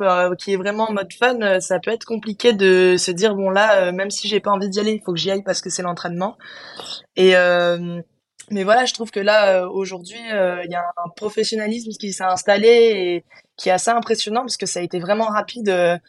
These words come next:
parce qu'au final, on est à un an des, des Jeux, donc là, euh, bah voilà, il y a plus la place à, à, enfin, pas la rigolade, mais à se laisser aller et se dire, « Ouais, dans tous les cas, euh, mon sport, il est cool, euh,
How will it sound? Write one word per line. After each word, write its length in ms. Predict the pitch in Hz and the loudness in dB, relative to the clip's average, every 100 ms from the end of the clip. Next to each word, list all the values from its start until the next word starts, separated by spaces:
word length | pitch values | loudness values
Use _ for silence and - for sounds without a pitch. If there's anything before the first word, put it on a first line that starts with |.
| _ _ _ _ - | _ _ _ _ -10
parce 120 | - | 0
qu'au 120 | 190 | 0
final, 220 | - 214 | 2 2
on 120 | 214 185 | 2 2
est 40 | |
à 180 | 170 180 | 2 2
un 120 | 196 | 0
an 100 | 202 | 0
des, 420 | 196 202 196 190 | 0 2 2 0
des 140 | 175 185 | -2 -4
Jeux, 180 | 214 | -2
donc 260 | 196 175 - | -2 -4 -2
là, 440 | 190 190 175 170 | 2 4 4 0
euh, 60 | 160 | -10
bah 120 | 156 151 | -10 -8
voilà, 200 | 175 220 208 | -4 -4 -6
il 80 | 185 | -8
y 60 | 170 | -10
a 40 | |
plus 140 | 180 | -4
la 140 | 190 180 | 0 2
place 340 | 185 190 - | 2 2 4
à, 380 | 175 165 165 165 _ _ _ _ _ _ | 4 6 4 0 _ _ _ _ _ _
à, 320 | 175 170 170 165 | 0 2 0 -4
enfin, 220 | 175 170 | -8 -6
pas 120 | 180 | -2
la 120 | 180 | 0
rigolade, 440 | 190 196 226 247 196 | 0 -4 -2 0 0
mais 640 | 190 180 175 175 175 170 151 _ _ _ _ _ _ _ _ - | -6 -8 -8 -6 -6 -8 -14 _ _ _ _ _ _ _ _ 0
à 260 | 180 185 | 2 2
se 140 | 180 185 | 0 -6
laisser 280 | 190 - | -8 0
aller 440 | 180 196 214 220 202 | 0 0 -2 -2 -4
et 60 | |
se 80 | 170 | -6
dire, « 160 | 165 170 | -10 -8
Ouais, 180 | 180 180 | -8 -8
dans 140 | 170 | -14
tous 120 | - | -14
les 120 | 156 | -14
cas, 380 | 151 165 170 165 | -6 0 0 0
euh, 40 | 151 | -4
mon 120 | 156 | -10
sport, 260 | - 165 | -4 -4
il 80 | 156 | -4
est 120 | 147 | -10
cool, 440 | - 160 175 170 180 | -10 -6 -2 0 0
euh, 180 | - | -2